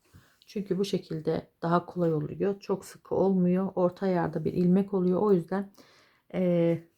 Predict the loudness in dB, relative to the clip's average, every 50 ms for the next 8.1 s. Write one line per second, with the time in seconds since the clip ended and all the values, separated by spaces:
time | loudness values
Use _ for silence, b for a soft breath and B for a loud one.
0 | _ _ _ -2 0 2 4 4 4 4 2 0 -4 -6 -8 _ -2 2 2 2
1 | 2 0 -10 -6 0 2 4 4 4 2 2 0 0 0 0 0 -2 -4 -2 -2
2 | -2 -2 0 -2 -4 -4 -4 -6 -4 -4 -4 -4 -2 -2 -4 -2 0 2 2 4
3 | 4 4 2 0 -2 -4 -8 -8 -8 -8 -8 -10 -14 -14 -14 -14 -20 -20 _ b
4 | b b b b b b b b -4 2 4 6 6 6 4 2 0 -8 _ _
5 | _ _ _ _ _ _ _ _ -6 -2 0 2 4 2 2 2 0 -4 -6 -6
6 | -4 -4 -2 -2 -4 -6 -18 -20 -14 -6 -6 -6 -6 -6 _ -6 -4 -4 -4 -4
7 | -6 -10 -4 -2 -2 -2 0 -2 -2 -2 -2 -2 -2 -2 -4 -6 _ -8 -6 -6
8 | -6 -6